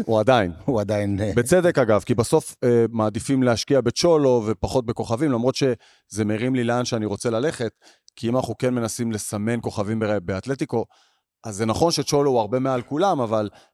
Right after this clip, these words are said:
Speaker 1: אה, כמובן שחוליאן אלוורז וההגעה שלו, אה, יצרה איזה הייפ, קודם כל, הרבה מאוד כסף. אתלטיקו השקיע שבעים וחמישה מיליון יורו
Speaker 2: נכון.
Speaker 1: בלהביא אותו ממנצ'סטר סיטי.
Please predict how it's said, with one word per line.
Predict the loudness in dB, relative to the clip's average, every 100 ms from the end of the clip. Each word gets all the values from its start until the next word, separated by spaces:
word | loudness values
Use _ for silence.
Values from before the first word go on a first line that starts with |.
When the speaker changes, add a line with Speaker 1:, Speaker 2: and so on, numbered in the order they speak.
| -10
Speaker 1:
אה, | -6 -4 -6
כמובן | -6 -4 -4
שחוליאן | -6 -4 -2 0
אלוורז | 0 0 -2 -2
וההגעה | -2 -2 0 0 0
שלו, | 0 -2 -2 -6 _ _ -10
אה, |
יצרה | -6 -6 0 2
איזה | 2 0 0
הייפ, | 0 -2
קודם | -4 -4 -2
כל, | 0 0
הרבה | -2 -2
מאוד | -2 -4
כסף. | -4 -6 -8 -16 -20 _ _ -12
אתלטיקו | -8 -6 -4
השקיע | -4 -2 -2
שבעים | -2 -2 -2
וחמישה | -2 -4 -2 -2
מיליון | -2 0
יורו | 2 0
Speaker 2:
נכון. | -2 -4
Speaker 1:
בלהביא | -2 0 -2
אותו | -2 -4
ממנצ'סטר | -4 -4 -6 -8 -8
סיטי. | -6 -4 -4